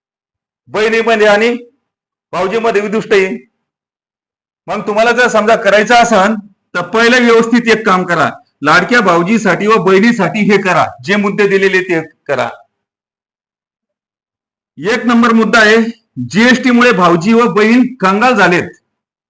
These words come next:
विविध वस्तूवर, पदार्थावर तुम्ही कर लावले जीएसटी, त्याच्यामुळे कंगाल झालेत. तो जीएसटी कर पहिला बंद करा, त्याच्यामुळे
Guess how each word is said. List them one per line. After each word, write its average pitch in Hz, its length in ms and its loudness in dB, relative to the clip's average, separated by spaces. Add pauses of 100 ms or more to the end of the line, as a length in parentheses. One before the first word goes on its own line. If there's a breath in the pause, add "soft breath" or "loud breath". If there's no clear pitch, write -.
(140)
विविध 220 320 -8
वस्तूवर, 233 480 0 (500)
पदार्थावर 226 520 -2
तुम्ही 226 240 -4
कर 214 180 0
लावले 202 300 2
जीएसटी, 180 500 -2 (1040)
त्याच्यामुळे 226 420 -2 (100)
कंगाल 233 280 2
झालेत. 170 380 0 (1400)
तो 226 240 -2
जीएसटी 226 440 -2
कर 226 240 -2
पहिला 226 240 2
बंद 208 240 0
करा, 160 240 0 (1500)
त्याच्यामुळे 240 440 -4